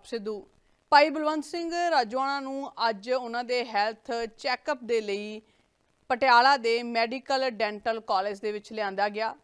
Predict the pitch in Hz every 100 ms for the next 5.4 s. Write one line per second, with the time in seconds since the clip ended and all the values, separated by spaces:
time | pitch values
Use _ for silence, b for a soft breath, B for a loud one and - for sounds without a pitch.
0 | _ 240 220 247 247 - 269 226 226 233
1 | 220 226 208 214 202 214 226 226 233 226
2 | 220 208 214 196 - 240 220 202 - 220
3 | 220 233 233 b b - 269 269 254 285
4 | - 285 294 285 294 254 294 254 220 226
5 | 226 214 220